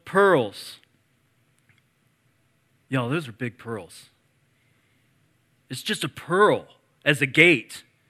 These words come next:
that an angel stands and guards. And he's not even guarding it. He's just attending to the city and to the gate. And on that pearl is the name of one of the tribes. So each of the gates made a single pearl,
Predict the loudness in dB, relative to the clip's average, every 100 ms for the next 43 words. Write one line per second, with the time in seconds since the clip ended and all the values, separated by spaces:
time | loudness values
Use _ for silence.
0 | _ _ _ _ 2 4 4 2 -2 -4
1 | 0 0 0 -4 -2 2 2 2 -2 -12
2 | -20 _ _ -4 2 4 4 2 4 4
3 | 2 -2 -4 -2 -4 -2 0 2 2 0
4 | -2 -12 _ -2 2 4 4 0 _ -4
5 | 2 2 2 0 -2 -2 2 4 6 4
6 | 0 -12 -20 _ _ _ _ _ _ _
7 | 0 4 6 6 4 2 4 8 8 6
8 | 2 2 4 4 2 2 2 2 2 4
9 | 4 4 0 -10 _ _ _ _ -6 -2
10 | 0 0 0 4 4 4 2 -8 -20 _
11 | 0 2 2 0 -2 0 4 2 0 -2
12 | 2 4 2